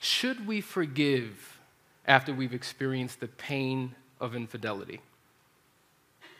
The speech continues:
And so the question becomes, what do we mean by infidelity? What actually does that mean? Perhaps it's the husband who goes away on a business trip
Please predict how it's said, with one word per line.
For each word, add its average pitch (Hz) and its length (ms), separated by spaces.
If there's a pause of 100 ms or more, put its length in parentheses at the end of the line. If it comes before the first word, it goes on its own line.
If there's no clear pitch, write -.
(160)
And 131 80
so 151 100
the 127 80
question 156 380
becomes, 135 360
what 147 300
do 208 80
we 180 160
mean 170 460
by 127 560
infidelity? 127 760
What 143 460
actually 175 420
does 143 300
that 131 260
mean? 131 460 (880)
Perhaps 151 440
it's 147 120
the 143 140
husband 139 420
who 123 240 (340)
goes 147 220
away 143 220
on 139 100
a 131 60
business 131 400
trip - 260